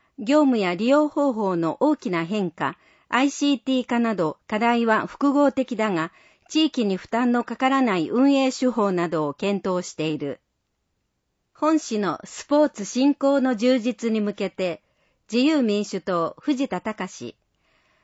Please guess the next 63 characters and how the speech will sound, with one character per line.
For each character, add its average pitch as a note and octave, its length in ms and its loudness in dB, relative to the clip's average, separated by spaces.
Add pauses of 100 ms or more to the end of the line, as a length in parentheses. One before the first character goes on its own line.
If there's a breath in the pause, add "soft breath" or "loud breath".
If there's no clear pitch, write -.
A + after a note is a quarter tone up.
(160)
問 A3+ 180 -2
い。 - 120 -10 (460)
箕 A#3+ 120 0
面 D4+ 220 4
等 G#3+ 160 -2
々 A#3+ 240 2
力 A3 240 -4
新 D#4+ 260 4
町 A3 260 0
ハ C4 200 0
ー - 20 -8
フ C#4 160 -4
マ C4 160 2
ラ A#3 140 -2
ソ F3 160 -6
ン E3+ 140 -4
は、 D3+ 200 -4 (240 soft breath)
地 C#4 200 2
域 D4+ 200 2
住 C4+ 220 2
民 G3 240 0
の F3 240 -4
安 B3+ 160 2
全 B3+ 240 2
性 A#3 260 0
確 B3+ 280 -2
保 A3+ 120 0
な F#3+ 160 -2
ど E3+ 140 -4
の D#3+ 100 -2
問 G#3 240 -2
題 G#3 220 -2
に F#3+ 100 -2
よ F#3+ 140 -2
り F3+ 120 -4
廃 G#3 200 -4
止 A3+ 180 -12
と G#3 140 -4
な F#3+ 140 -2
っ F#3+ 60 -10 (120)
た。 B2+ 200 -8 (440 soft breath)
そ - 240 -2
れ C#4 140 4
に C#4+ 120 2
代 C#4 160 0
わ C#4 120 0
る C4+ 120 -2
事 A#3 160 -4
業 A3 240 0
と F#3 160 -6
し - 120 -14
て - 340 -6
全 C4 260 2
国 D4 260 -2
的 B3+ 300 -2
に A3+ 140 -2
実 A3+ 200 -4 (120)
施 A#3+ 40 -4
さ A3 180 -4
れ A3 100 -6
て G3 240 -2
い F3+ 60 -6
る F#3 200 -6